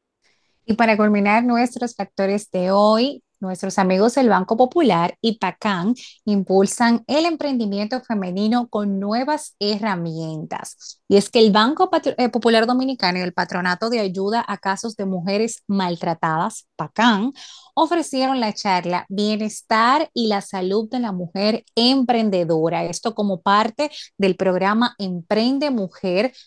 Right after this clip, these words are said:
destinado al apoyo del emprendimiento femenino.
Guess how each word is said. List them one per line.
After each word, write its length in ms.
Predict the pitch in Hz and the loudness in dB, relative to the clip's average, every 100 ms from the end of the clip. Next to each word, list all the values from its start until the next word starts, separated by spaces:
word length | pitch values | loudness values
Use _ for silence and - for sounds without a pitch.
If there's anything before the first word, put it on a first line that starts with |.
| _ | _
destinado 720 | 202 190 190 180 180 190 226 | -4 -2 -4 -2 0 2 2
al 140 | 196 185 | 0 -2
apoyo 440 | 170 190 196 214 | -2 -4 -2 -2
del 160 | 196 190 | -2 -4
emprendimiento 680 | 185 - 185 175 170 170 - _ - 208 | -6 -6 -4 -4 -4 -6 -10 _ -6 -4
femenino. 680 | - 196 170 160 160 156 - | -2 -2 -2 -2 -4 -4 -6